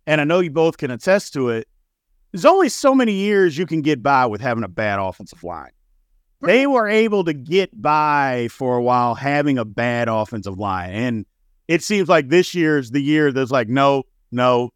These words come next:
you're, you're not gonna get by this year without having a bad. We are going to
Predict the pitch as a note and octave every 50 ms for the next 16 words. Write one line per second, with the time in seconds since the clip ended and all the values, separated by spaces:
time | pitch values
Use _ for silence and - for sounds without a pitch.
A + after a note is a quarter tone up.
0 | _ _ - A#2+ A#2+ A#2 A#2+ A#2 A#2 B2 B2+ A#2+ A#2+ B2 B2+ C3 C3 C3 B2+ A#2
1 | - B2 A#2 A#2 A2 G#2 A2+ G#2+ G2+ G2 A2 G#2+ G#2+ G2 G2 F#2 G2 F#2+ - -
2 | G2 G2 F#2+ F#2 F2+ F2+ F2+ - F#2+ F2+ F2 D#2 F#2+ F#2+ F2+ E2 F2 E2+ D#2+ -
3 | F#2+ F2+ F2 F#2+ A#2 C3 C3+ C3+ B2+ A#2 A2 G#2 A#2+ A#2 A2+ A2 - -